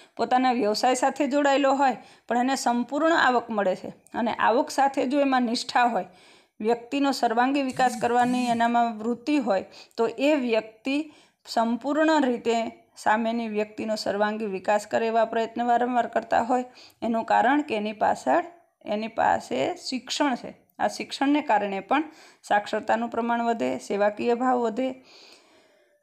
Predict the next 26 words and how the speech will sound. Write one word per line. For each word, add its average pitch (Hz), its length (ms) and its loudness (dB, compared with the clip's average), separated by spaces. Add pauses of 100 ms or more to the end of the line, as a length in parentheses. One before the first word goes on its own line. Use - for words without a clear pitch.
આ 208 160 4
ઉપરાંત 240 400 2
દવાખાના, 226 760 0 (400)
આરોગ્ય 240 420 2
કેન્દ્રો 226 600 -2
અને 220 120 -2
હોસ્પિટલો 226 640 0
દ્વારા 214 320 2
લોકોને 208 480 -4
સ્વાસ્થ્ય - 540 -4
પ્રાપ્ત 185 420 -2
કરી 190 260 -4
શકાય. 196 400 0 (1300)
ત્યાર 233 180 2
પછી 240 280 -4
આવશે 240 420 0
સમાજ 254 480 2
કલ્યાણ 233 380 0
સેવાઓ, 202 480 -4 (680)
મહિલા 233 300 2
મંડળો. 233 420 0 (640)
આજે 214 160 -4
દરેક 240 320 0
પ્રકારના 226 360 0
મહિલા 214 280 0
મંડળો, 226 400 -2